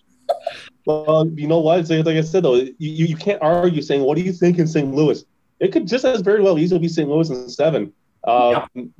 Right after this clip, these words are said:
Speaker 2: they still, they still have quite a few guys on a team who won the Stanley Cup with them in twenty nineteen. So they've got the experience there. They've, they've got a few guys with the experience for, you know, Minnesota. Yeah, they've got Marc-Andre Fleury, so, you know, but they don't have much else in terms of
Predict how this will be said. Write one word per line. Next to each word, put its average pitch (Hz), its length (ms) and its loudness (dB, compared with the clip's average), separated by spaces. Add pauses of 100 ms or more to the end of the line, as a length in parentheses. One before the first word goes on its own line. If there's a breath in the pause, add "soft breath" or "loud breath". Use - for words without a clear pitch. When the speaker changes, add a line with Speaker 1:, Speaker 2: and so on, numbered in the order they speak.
Speaker 2:
they 160 100 2
still, 190 260 0
they 160 140 0
still 214 220 0
have - 80 -6
quite 180 140 2
a 180 60 0
few 175 140 0
guys 156 240 2
on 143 80 2
a 135 80 -4
team 156 240 -4
who 139 140 -4
won 151 300 0
the 143 80 -4
Stanley 143 360 -4
Cup 143 240 -2
with - 140 -4
them 117 160 -2
in 113 140 -4
twenty 135 280 -2
nineteen. 120 600 -4 (340)
So 120 320 -2
they've 131 260 0
got 160 260 0 (140)
the 135 300 -6
experience 135 880 -4
there. 87 380 -6 (400)
They've, 117 180 -6
they've 196 120 -2
got 170 120 0
a 185 80 -2
few 170 140 -4
guys 151 180 2
with 143 100 -10
the 131 80 -6
experience 147 560 -4
for, 123 160 0
you 120 140 -10 (100)
know, 127 160 -4
Minnesota. 156 640 0 (280)
Yeah, 135 140 0
they've 135 140 0
got 139 140 0
Marc-Andre 135 500 -4
Fleury, 139 380 0
so, 120 180 0
you 113 60 -2
know, 110 200 -6 (300)
but 123 160 -6
they 120 80 -4
don't 131 160 -8
have 127 160 0
much 127 240 -4
else 131 240 -2
in 117 100 -10
terms 120 220 -4
of 110 160 -4